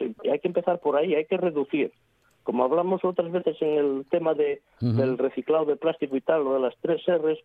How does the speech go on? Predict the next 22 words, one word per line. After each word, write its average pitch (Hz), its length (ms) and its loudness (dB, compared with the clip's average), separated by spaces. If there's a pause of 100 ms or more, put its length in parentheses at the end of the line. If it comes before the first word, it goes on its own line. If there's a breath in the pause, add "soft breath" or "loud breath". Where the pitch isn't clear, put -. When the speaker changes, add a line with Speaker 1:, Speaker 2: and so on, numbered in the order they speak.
(280 soft breath)
Speaker 1:
la - 200 0
principal 151 580 0
es 170 140 0
reducir. 156 540 0 (440)
Speaker 2:
Ujú, 127 420 0
Speaker 1:
Luego 135 220 2
Speaker 2:
ujú. 156 140 4
Speaker 1:
reciclar 180 500 0 (400 soft breath)
y 123 80 -4
luego 147 220 2
re-, 165 160 0
o, 143 260 0
o 135 140 0
reutilizar 135 680 0
primero 165 400 -2
y 180 40 -4
luego 151 200 0
reciclar. 139 580 0 (280 soft breath)
Pues 135 160 -4
en 139 140 0
esto 165 200 -2
lo, 170 200 0